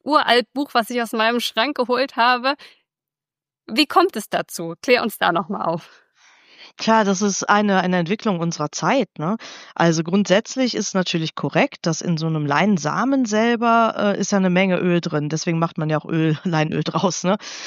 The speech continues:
Speaker 2: Also in diesen Ölsaaten haben wir irgendwo so, so zwischen zwanzig und fünfzig Prozent Öl, je nach Art des, der Saat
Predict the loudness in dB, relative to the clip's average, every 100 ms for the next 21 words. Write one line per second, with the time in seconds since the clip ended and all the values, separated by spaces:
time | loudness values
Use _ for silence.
0 | -14 -2 0 4 2 2 2 2 4 4
1 | 4 4 4 2 4 2 2 0 -2 0
2 | -2 -2 -4 -2 0 0 0 2 2 2
3 | 0 0 0 -2 0 -4 -6 -6 -8 -2
4 | 2 2 2 2 4 4 2 0 0 -2
5 | -4 -2 -2 -4 -6 -4 -4 0 0 2
6 | 2 4 2 -2